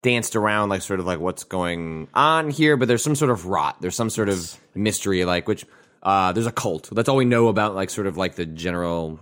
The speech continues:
Speaker 1: an-, antagonist, like, the, the larger sort of threat.
Speaker 2: There's a bit where they talk about
Speaker 1: There's a
Speaker 2: wanting
Speaker 1: giant fucking snake.
Speaker 2: There's a giant snake. They talk
Speaker 1: A
Speaker 2: about wanting
Speaker 1: giant
Speaker 2: to
Speaker 1: snake.
Speaker 2: sacrifice the young lord's eyes or burn them or something. It was dark. It was, you know, it's FromSoft.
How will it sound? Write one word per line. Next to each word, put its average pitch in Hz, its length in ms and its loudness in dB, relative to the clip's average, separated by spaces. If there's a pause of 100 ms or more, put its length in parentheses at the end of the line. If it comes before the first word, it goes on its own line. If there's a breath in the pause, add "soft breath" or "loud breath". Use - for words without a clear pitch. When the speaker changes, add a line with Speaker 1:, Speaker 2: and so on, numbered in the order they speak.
(140)
Speaker 1:
an-, 78 160 -12
antagonist, 90 600 -4
like, 80 140 -8
the, 78 160 -8
the 78 120 -8
larger 85 520 -4
sort 82 240 -8
of 76 80 -10
threat. 95 240 0
Speaker 2:
There's 139 100 -2
a 139 40 0
bit 170 120 0
where 160 80 -2
they 151 80 -2
talk 143 220 -2
about 135 340 -4 (100)
Speaker 1:
There's 117 120 -12
a 120 100 0
Speaker 2:
wanting 160 180 2
Speaker 1:
giant 143 280 0
fucking 135 280 -2
snake. 123 460 0
Speaker 2:
There's 117 160 -10
a 110 40 -14
giant 135 240 -2
snake. 123 340 -6 (400 soft breath)
They 127 80 -2
talk 131 160 2
Speaker 1:
A 113 40 2
Speaker 2:
about 113 120 4
wanting 120 180 4
Speaker 1:
giant 139 300 4
Speaker 2:
to - 80 0
Speaker 1:
snake. 95 260 0
Speaker 2:
sacrifice 135 600 -2
the 123 120 -8
young 123 280 -2
lord's 123 280 -6
eyes 127 460 2
or 113 40 -4
burn 117 360 -2
them 143 180 4
or 139 100 -2
something. 139 460 0
It 127 60 -2
was 131 100 -2
dark. 104 340 -10
It 117 60 -6
was, 110 240 -10
you 175 80 0
know, 110 200 -6
it's 123 120 -10
FromSoft. 127 460 -2